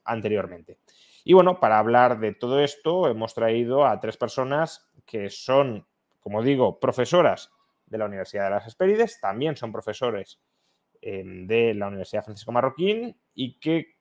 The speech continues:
conocen muy de cerca la realidad de Guatemala, ya sea porque han vivido en Guatemala o ya sea porque actualmente viven en, en Guatemala. La primera persona a la que hemos traído, que es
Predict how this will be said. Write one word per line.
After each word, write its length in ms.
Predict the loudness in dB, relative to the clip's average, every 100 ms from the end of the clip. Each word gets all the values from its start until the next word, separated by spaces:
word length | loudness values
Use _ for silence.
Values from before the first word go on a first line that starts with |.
| _
conocen 440 | -4 -2 -2 -2 -4
muy 140 | -2
de 120 | 0 0
cerca 320 | -4 0 2
la 120 | 2
realidad 340 | 0 -2 -2
de 60 | -2
Guatemala, 500 | -2 -2 0 0 -2
ya 100 | -6
sea 260 | 0 0 0
porque 320 | -6 -4 0
han 220 | 0 0
vivido 400 | 0 2 0 0
en 60 | 0
Guatemala 520 | -2 0 -2 2 2
o 80 | 0
ya 80 |
sea 200 | 0 -2
porque 260 | -2 -4 -2
actualmente 540 | -4 -4 -6 -6 -6
viven 340 | -4 -2 -4 -6 _ _ _ _ _
en, 340 | -2 -2 -4 -6
en 180 | -2
Guatemala. 540 | 2 2 2 -2 -4 -10 _ _ _ _ _
La 140 | -4 -2
primera 260 | 0 0
persona 560 | 0 -2 2 2 0 -6
a 80 | -4
la 140 | -4
que 100 | -2
hemos 240 | -4 -4 0
traído, 480 | 2 4 4 0
que 160 | -2 -6
es 340 | -6 -12 -20